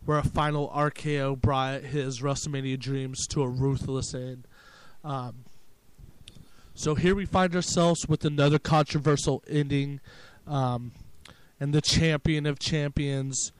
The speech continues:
run atop of the mountain extended for another night. Was it fair? Hell no, it wasn't fair. Was it best for business? Depends on who you ask. Uh, Randy Orton would certainly th-,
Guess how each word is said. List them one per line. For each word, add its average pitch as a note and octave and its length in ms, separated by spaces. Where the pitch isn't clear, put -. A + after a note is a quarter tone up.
run D3+ 260
atop D3 380
of C3+ 140
the C#3+ 80
mountain C3 400
extended C3+ 680
for C#3 200
another C3 360
night. B2 380
Was C#3 260
it D#3 220
fair? E3 380
Hell G3 300
no, D#3+ 280
it B2+ 60
wasn't B2+ 420
fair. C3 360
Was C#3+ 160
it D3 140
best D3+ 320
for D3 140
business? D#3+ 640
Depends D3 440
on C#3 180
who C#3 120
you C#3+ 300
ask. C#3 560
Uh, C3 300
Randy D#3 340
Orton D3+ 360
would C#3 180
certainly C#3 540
th-, - 200